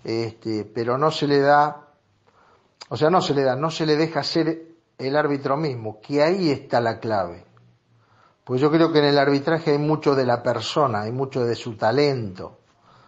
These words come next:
Por eso yo, este, estoy en contra de eso. Estoy a favor, sí, del talento del árbitro. Estoy a favor de, de, de su espontaneidad, de su frescura,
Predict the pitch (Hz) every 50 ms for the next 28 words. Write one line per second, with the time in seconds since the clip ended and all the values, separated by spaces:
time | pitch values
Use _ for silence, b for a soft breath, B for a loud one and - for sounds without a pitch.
0 | b b b b b b b b _ - 101 113 139 135 - 147 135 139 143 147
1 | 151 147 143 - - - - _ _ _ _ b b b b b b b b b
2 | b _ - - 117 117 107 101 - - - 110 107 101 95 95 90 87 85 -
3 | - 120 - - 151 147 147 151 147 143 147 151 143 131 120 113 113 107 104 104
4 | 101 95 - - - 90 - _ _ _ _ _ _ _ _ _ _ _ _ _
5 | _ _ _ _ _ - - - - 147 160 151 156 147 131 143 156 151 - -
6 | - 175 156 147 143 131 123 135 123 135 156 160 147 139 131 123 120 117 107 110
7 | 110 110 110 104 101 98 92 90 92 87 92 92 95 101 - _ _ _ _ _
8 | _ _ - 120 - - 123 127 117 - 127 120 120 123 127 127 123 120 120 113
9 | 113 101 90 - b b b b b b b b b b b - 110 110 110 104
10 | 101 95 95 92 90 90 85 80 - - _ _ _ _ - 92 110 104 - -
11 | - - 110 107 104 98 90 - - 117 104 98 92 95 98 95 95 101 104 104
12 | 113 127 135 131 127 123 113 107 101 101 101 - - - 101 - - 104 95 -
13 | - _ - 127 127 120 110 95 90 85 - -